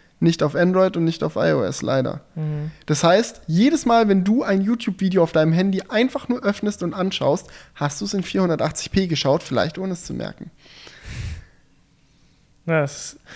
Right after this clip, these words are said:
Speaker 1: Und
Speaker 2: eine
Speaker 1: du und ich, wir sind Nerds.
Speaker 2: Ja.
Speaker 1: Uns schickt sowas.
Speaker 2: Ja.
Speaker 1: Die,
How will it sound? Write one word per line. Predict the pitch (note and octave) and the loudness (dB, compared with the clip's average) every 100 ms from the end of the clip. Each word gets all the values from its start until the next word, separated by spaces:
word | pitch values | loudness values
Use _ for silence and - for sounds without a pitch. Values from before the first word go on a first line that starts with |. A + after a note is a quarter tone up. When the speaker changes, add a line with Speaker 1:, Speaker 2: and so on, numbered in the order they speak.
| - - | -16 2
Speaker 1:
Und | A#3+ G#3+ | 6 6
Speaker 2:
eine | F#3+ | 8
Speaker 1:
du | E4 F4+ G3+ - - - - | 8 8 6 2 -10 -2 4
und | G#3 A3+ B3+ E4 | 4 6 4 4
ich, | - - - - | 2 -4 -12 -2
wir | F3 A#3 D#4+ | 6 6 8
sind | C#4+ C#4 | 6 8
Nerds. | C#4+ E4+ A#3 C#3+ - - - - | 8 8 6 2 -4 -12 -16 -6
Speaker 2:
Ja. | E3 E3 - | -4 0 4
Speaker 1:
Uns | D#4+ F#4+ - - | 4 4 0 2
schickt | - F#4 - - | 2 2 -2 4
sowas. | F3+ C#3+ A#2+ B2+ - - - | 6 6 4 0 -4 -10 -10
Speaker 2:
Ja. | F3+ D#3 | -2 4
Speaker 1:
Die, | B3 C4 | 6 4